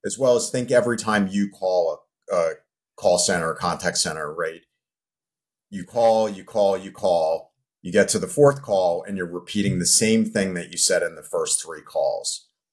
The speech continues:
If A I can help support that fourth call so that you don't have to repeat it again, you're gonna feel a lot better about, about that interaction.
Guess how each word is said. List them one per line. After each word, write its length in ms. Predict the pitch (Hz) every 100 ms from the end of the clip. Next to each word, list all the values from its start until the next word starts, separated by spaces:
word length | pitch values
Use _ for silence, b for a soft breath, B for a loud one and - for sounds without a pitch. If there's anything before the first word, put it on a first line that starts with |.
| _ _ 104
If 240 | 85 - 101
A 180 | 107 113
I 220 | 101 104
can 220 | 101 95
help 260 | 90 92 -
support 400 | - - 95 -
that 260 | 76 76 -
fourth 300 | 87 78 -
call 460 | 110 110 87 78
so 160 | - 82
that 240 | 82 80
you 60 | 82
don't 220 | 87 90
have 200 | 87 -
to 100 | 80
repeat 380 | 80 - 90 80
it 100 | -
again, 460 | 71 92 90 80 78
you're 120 | 82
gonna 120 | 87
feel 240 | - 87
a 60 | 80
lot 320 | 80 80 78
better 260 | 85 78 78
about, 300 | 73 71 73 _ _ -
about 340 | - 85 69
that 180 | 80 76
interaction. 800 | 78 73 78 78 78 - 65